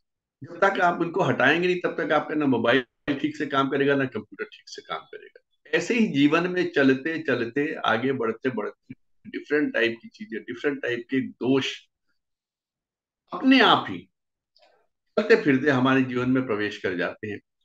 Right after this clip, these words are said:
उन सबको हटाना बहुत आवश्यक है। जब तक उनको हटाएंगे नहीं,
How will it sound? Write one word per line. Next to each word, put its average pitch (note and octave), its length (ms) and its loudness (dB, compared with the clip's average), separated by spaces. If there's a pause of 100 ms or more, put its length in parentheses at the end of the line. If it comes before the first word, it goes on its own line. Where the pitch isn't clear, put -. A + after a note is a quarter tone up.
(140)
उन D3 140 -6
सबको D3 360 0
हटाना G#2+ 440 -4
बहुत F#2 360 -8 (420)
आवश्यक F2 420 -6
है। - 100 -20 (1300)
जब C3+ 160 -12
तक D3 160 2
उनको C3 200 2
हटाएंगे A#2+ 480 4
नहीं, E3+ 300 2